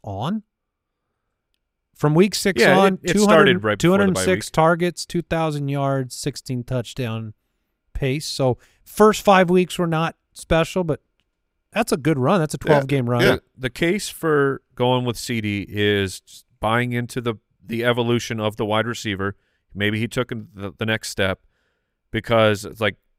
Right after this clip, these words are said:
Speaker 2: Justin Jefferson, he, he could have a huge quarterback problem, or he could have an old quarterback returning from an Achilles injury, and you're hoping that it's not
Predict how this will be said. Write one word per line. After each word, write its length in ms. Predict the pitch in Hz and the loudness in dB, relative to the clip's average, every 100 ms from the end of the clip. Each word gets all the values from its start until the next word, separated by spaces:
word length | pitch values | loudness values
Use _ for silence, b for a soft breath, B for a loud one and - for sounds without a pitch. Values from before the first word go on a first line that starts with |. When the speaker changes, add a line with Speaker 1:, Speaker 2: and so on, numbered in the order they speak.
| _ _ _ _ | _ _ _ _
Speaker 2:
Justin 400 | - 143 160 156 | 2 2 2 -4
Jefferson, 640 | 135 135 - - 117 123 - _ _ _ _ _ _ _ _ _ _ | 0 0 0 -8 -8 -8 -14 _ _ _ _ _ _ _ _ _ _
he, 380 | 120 120 110 98 _ _ _ _ | -2 -2 -2 -6 _ _ _ _
he 200 | 98 113 | -6 -6
could 240 | 104 143 135 | 0 2 4
have 200 | 131 120 | 4 4
a 60 | |
huge 500 | 110 - 139 208 175 | 0 -4 -2 0 -2
quarterback 560 | - 131 104 95 90 - | -2 0 0 0 -4 -4
problem, 420 | 95 90 92 123 - | -2 -2 -4 -8 -8
or 220 | - 135 | 0 2
he 80 | 147 | 2
could 160 | 143 127 | 0 0
have 320 | 123 127 123 _ _ _ - | 2 2 -2 _ _ _ -2
an 180 | 127 | -2
old 300 | - 139 156 | 2 2 2
quarterback 500 | - 147 131 127 131 | 2 0 2 2 0
returning 440 | 117 - 135 135 123 | -4 -4 -4 -4 -4
from 200 | 123 113 | -6 -4
an 60 | 101 | -6
Achilles 480 | - 170 196 123 | -2 0 0 0
injury, 440 | 107 104 98 104 104 _ _ _ - | -4 -6 -4 -6 -6 _ _ _ -8
and 180 | 107 113 | -4 -2
you're 140 | 104 | -4
hoping 500 | - 180 240 - 107 | -2 2 2 0 -4
that 180 | 95 95 | -4 -8
it's 160 | 90 - | -8 -8
not 280 | 95 90 | -6 -6